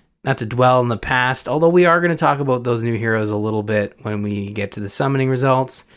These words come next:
Um, but the banners that are running right now, to continue the confusion, we have the Weekly Revival two banner running, as well as the Weekly Revival twelve banner.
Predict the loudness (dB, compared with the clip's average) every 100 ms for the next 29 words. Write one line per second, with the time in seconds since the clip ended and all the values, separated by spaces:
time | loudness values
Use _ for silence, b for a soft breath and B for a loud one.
0 | b b b b -10 -4 -4 -4 -4 0
1 | 2 2 2 2 2 2 2 2 2 0
2 | 2 2 0 B B B B _ _ _
3 | -6 -6 -2 -4 0 4 6 8 6 4
4 | 2 -2 -4 -2 4 6 6 4 2 2
5 | 2 0 2 0 2 0 0 -2 0 0
6 | 2 2 2 2 0 -4 -4 2 4 4
7 | 2 2 2 0 -2 -4 -6 -2 2 2
8 | 0 -2 -2 -2 -4 -2 -2 -4 -6 -10
9 | 0 2 2 0 -6 -6 -6 -8